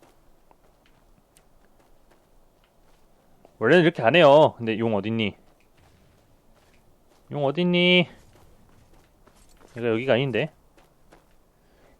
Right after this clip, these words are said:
응? 저기 있네?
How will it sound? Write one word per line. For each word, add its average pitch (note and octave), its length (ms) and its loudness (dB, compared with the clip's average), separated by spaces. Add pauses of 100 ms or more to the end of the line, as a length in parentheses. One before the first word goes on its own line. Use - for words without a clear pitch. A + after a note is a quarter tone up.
(2500)
응? F#3+ 180 -8
저기 G2 160 -12
있네? B2+ 200 -10